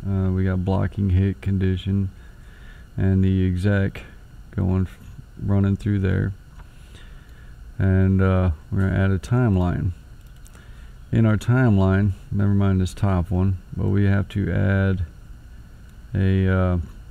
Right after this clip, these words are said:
a curve. Uh, I used a float track,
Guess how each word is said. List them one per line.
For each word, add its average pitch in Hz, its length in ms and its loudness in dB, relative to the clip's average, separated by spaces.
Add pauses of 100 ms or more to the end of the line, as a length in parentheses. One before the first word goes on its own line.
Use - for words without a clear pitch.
(720)
a - 100 -4
curve. 98 600 2 (3000)
Uh, - 920 -4
I 55 60 -2
used 98 320 0
a 95 40 -8
float 98 320 0
track, 92 320 0